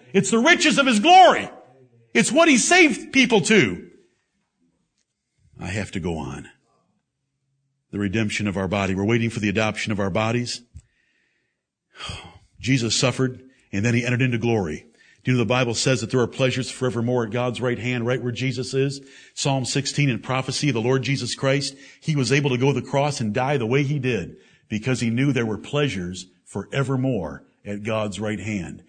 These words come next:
And we ought to look unto Jesus, the author and finisher of our faith, for the joy that was set before him, endured the cross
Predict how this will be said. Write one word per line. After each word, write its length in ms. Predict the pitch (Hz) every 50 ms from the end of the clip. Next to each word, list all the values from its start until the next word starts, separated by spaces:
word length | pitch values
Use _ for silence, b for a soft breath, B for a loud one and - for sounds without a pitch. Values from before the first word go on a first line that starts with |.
| b b b b b
And 220 | 117 110 107 107
we 160 | 120 151 147
ought 240 | 131 120 117 117 117
to 80 | - 98
look 260 | 101 139 143 143 139
unto 140 | 131 127 117
Jesus, 400 | 104 104 143 151 143 117 104 -
the 100 | 117 117
author 320 | 117 120 127 123 - 127
and 100 | 110 104
finisher 380 | - - 151 143 127 - - 120
of 80 | 104
our 160 | 127 127 120 110
faith, 420 | - - 143 127 113 104 - b b b b b
for 240 | b - - 139 127
the 340 | 110 117 110 107 104 - - - _ _ _ _ _ _ _ _ _ _ _ _ _ _ _ _ _ _ _
joy 480 | - 107 98 139 151 160 147 120 104 95
that 120 | 87 104 101
was 160 | 104 98 -
set 180 | - 139 127 98
before 380 | 120 107 - - 139 127 113
him, 120 | 117 113 107
endured 400 | 104 101 98 131 131 131 127 104
the 60 | 110
cross 600 | - - - 110 104 90 - - - - -